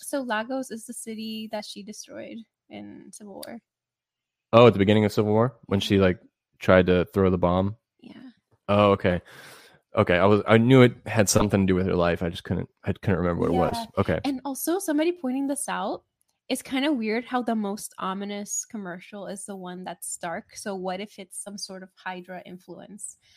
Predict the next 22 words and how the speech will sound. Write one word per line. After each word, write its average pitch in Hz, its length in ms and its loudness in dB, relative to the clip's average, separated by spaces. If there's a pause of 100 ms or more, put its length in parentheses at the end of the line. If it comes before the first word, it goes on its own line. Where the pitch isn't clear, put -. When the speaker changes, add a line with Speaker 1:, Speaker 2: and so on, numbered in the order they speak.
(180)
Speaker 1:
to 214 80 -18
try 214 180 -12
to 196 140 -14
be 185 160 -16
like, 180 240 -14
"Hey, 226 120 -14
hey, 220 120 -12
hey, 208 240 -12
remember 208 360 -12
these 214 160 -12
things 202 180 -14
from 220 160 -10
your 220 120 -6
life? 233 300 -8 (460)
This 240 220 -4
one, 240 320 -2
we're 214 280 -4
gonna 220 180 -6
put 220 200 -8
relaxing 196 600 -8
imagery 196 760 -8 (440)
with 196 320 -6